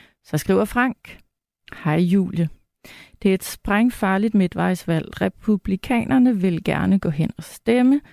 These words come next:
men taber de, så har mange allerede sagt, at så er det valgsvindel. Man kan kun udlede af disse udtalelser, at det er det forjættede land.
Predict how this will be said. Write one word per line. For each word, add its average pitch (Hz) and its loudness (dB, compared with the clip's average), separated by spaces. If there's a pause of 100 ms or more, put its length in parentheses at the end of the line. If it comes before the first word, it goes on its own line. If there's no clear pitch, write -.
(320)
men - 0
taber 247 -2
de, 254 0 (480)
så - -2
har 214 -2
mange 190 2
allerede 196 0
sagt, - -4
at 226 -2
så - -6
er 147 0
det 202 0
valgsvindel. 208 -2 (640)
Man 208 4
kan 202 2
kun 233 2 (100)
udlede 269 4
af - -2
disse 175 -2
udtalelser, 220 0
at - 0
det 220 2
er 160 0
det - -4
forjættede 170 0
land. 269 2